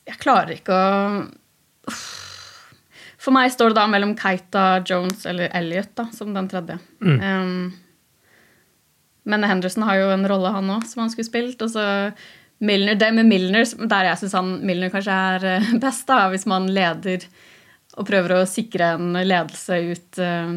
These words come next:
Speaker 1: de siste fem ti minuttene, at da kan han komme inn og gjøre en god jobb da. Men, eh, men ja, som sagt, den treeren, nei,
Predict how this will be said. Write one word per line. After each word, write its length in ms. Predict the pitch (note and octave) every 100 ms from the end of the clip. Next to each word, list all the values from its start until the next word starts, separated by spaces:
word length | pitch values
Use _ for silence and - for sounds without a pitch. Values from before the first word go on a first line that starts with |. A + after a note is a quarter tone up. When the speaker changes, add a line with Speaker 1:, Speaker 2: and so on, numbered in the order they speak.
| F3
Speaker 1:
de 120 | F#3
siste 320 | F#3 - E3 C#3+ E3+ - _ _ _ _ _ _ _ - -
fem 260 | - F#3 F3
ti 140 | F#3
minuttene, 440 | F3+ F3 F3+ G3+ A3
at 260 | G#3 G3 F#3
da 180 | F3+ F3+
kan 180 | F3+ F#3+
han 140 | E3+ F3
komme 200 | E3+ E3+
inn 120 | E3
og 80 | E3+
gjøre 200 | E3 E3
en 80 |
god 160 | F3 F3
jobb 120 | F3+
da. 100 | A3
Men, 300 | G#3 G3+ F#3+
eh, 560 | F#3 F3+ F#3+ F#3+ - - - - -
men 160 | G3 G3+
ja, 80 |
som 160 | G3 G#3+
sagt, 240 | G#3 -
den 180 | G3 G3
treeren, 400 | G3 E3+ D#3 A#2+ - -
nei, 200 | G#2